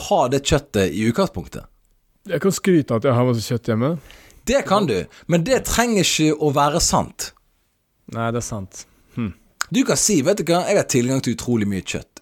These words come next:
Speaker 1: Ingen kommer til å si, «Å ja, hvor er det kjøttet?» Folk kommer til å si, «Det er jo helt fantastisk, Jonas. Du er, du er, du er endelig, vi godkjenner deg som menneske.» Det er alt du trenger.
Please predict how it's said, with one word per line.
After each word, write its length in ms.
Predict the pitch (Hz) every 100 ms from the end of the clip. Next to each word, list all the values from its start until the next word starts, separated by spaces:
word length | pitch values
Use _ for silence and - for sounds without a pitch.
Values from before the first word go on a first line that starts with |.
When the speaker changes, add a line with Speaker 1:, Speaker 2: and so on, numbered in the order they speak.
| -
Speaker 1:
Ingen 220 | 160 202
kommer 160 | 131 113
til 80 | 135
å 20 |
si, 140 | - 95
«Å 180 | - 190
ja, 120 | 135 -
hvor 300 | - 226 175
er 200 | 160 165
det 180 | 139 147
kjøttet?» 440 | - 196 - - -
Folk 180 | 180 180
kommer 160 | 127
til 40 | 113
å 20 |
si, 120 | 104 92
«Det 100 | 131
er 60 |
jo 60 | 120
helt 100 | -
fantastisk, 380 | 131 127 107 85
Jonas. 340 | 73 58 - - - - - _ -
Du 100 | 160 139
er, 580 | 127 123 107 98 90 85 - _ _ _ 123
du 160 | 123 143
er, 260 | 127 120 92 - - 80 95
du 180 | 117 135
er 160 | 120
endelig, 540 | 123 127 117 117 110 104 - _ _ _ -
vi 180 | 156
godkjenner 560 | 123 135 127 139 104 98
deg 200 | 92 90
som 160 | 87 78
menneske.» 420 | 80 80 90 69 - _ - _ _ _ _ -
Det 180 | 139 233
er 60 | 185
alt 180 | 233 254
du 120 | 214
trenger. 440 | - 170 123 76